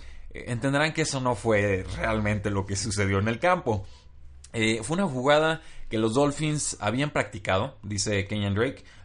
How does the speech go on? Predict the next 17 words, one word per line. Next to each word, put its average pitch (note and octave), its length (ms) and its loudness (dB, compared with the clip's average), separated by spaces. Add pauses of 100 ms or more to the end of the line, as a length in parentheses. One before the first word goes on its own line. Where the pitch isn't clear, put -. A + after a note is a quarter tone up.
(120)
habían G#2+ 220 0
practicado A#2 300 0
exactamente A#2 520 -2
esa A2 140 -4
jugada, C#3 460 2
la A2+ 100 0
habían A2 180 0
hecho A2 280 0
en, F#2+ 140 -2
en F2+ 460 -6
cámara G2+ 340 2
lenta, B2+ 480 2
con, F#2+ 260 -2
de F#2+ 80 -2
forma G#2+ 220 0
muy B2 220 2
metódica, B2 640 0